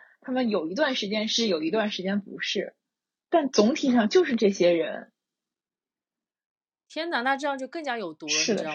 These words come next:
Speaker 2: 吗？
Speaker 1: 是的。
Speaker 2: 因为本来他身上得到老师的关注，得到各种各样的资源就会更多，
Speaker 1: 是的。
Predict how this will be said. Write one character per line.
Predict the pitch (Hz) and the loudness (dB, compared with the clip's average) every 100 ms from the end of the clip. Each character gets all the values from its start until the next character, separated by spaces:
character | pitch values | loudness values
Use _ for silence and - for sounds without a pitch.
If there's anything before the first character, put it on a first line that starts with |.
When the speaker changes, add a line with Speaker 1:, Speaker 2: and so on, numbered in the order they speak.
| - | -4
Speaker 2:
吗？ | |
Speaker 1:
是 | - | -4
的。 | |
Speaker 2:
因 | 262 | -2
为 | 262 | -2
本 | 190 151 | -4 -6
来 | 147 165 | -8 -10
他 | - 233 | -10 -10
身 | 262 269 | -8 -6
上 | 269 220 | -4 -4
得 | 180 | -4
到 | 208 208 | -2 -2
老 | 147 | -4
师 | - 208 | -10 -12
的 | 202 | -10
关 | 233 247 262 | -8 -8 -8
注， | 262 190 | -10 -10
得 | 175 | -10
到 | 170 208 | -10 -8
各 | 269 240 | -6 -6
种 | 160 151 | -8 -12
各 | |
样 | 202 208 | -12 -10
的 | 180 | -14
资 | - 226 247 | -18 -18 -14
源 | 214 131 147 | -12 -12 -10
就 | 226 226 | -6 -4
会 | 196 | 0
更 | 254 | 2
多， | 208 | 2
Speaker 1:
是 | - 208 | 0 -4
的。 | 151 | -12